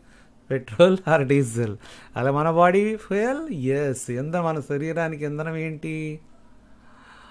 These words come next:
ఆహారము, నీరు, సెలైన్, రక్తం. కన్ఫ్యూజ్ అవ్వద్దు, మొత్తం అన్నీ కలిపి దీంట్లో ఉంటాయి. ఫుడ్, ఆహారాలు ఉంటాయి కాబట్టి ఫుడ్ అనేది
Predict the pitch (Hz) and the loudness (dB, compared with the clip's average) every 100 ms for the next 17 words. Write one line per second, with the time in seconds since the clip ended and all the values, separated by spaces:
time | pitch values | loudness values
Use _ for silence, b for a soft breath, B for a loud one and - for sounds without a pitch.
0 | B - - 101 104 117 123 143 202 120 | B -20 -12 -8 -4 -4 -4 -6 -6 -6
1 | 117 117 185 208 - 117 135 156 156 - | -6 -6 -6 -8 -8 -6 -6 -6 -10 -10
2 | 139 127 131 135 185 170 147 143 139 139 | -10 -6 -6 -6 -6 -4 -2 -2 -4 -4
3 | 214 294 b b _ 117 123 123 - 160 | -4 -4 b b _ -6 -6 -6 -4 -2
4 | 156 160 165 160 165 160 160 175 175 165 | -2 -2 -2 -2 -4 -4 0 0 2 2
5 | 180 214 226 147 127 104 104 - b b | 2 0 0 2 2 0 -10 -12 b b
6 | - 117 123 113 117 117 123 120 117 113 | -8 -4 -2 -2 -4 -4 -4 -6 -6 -6
7 | 113 110 127 185 - 131 113 110 107 113 | -8 -8 -6 -8 -6 -4 -4 -6 -8 -8
8 | 190 151 120 | -6 -6 -8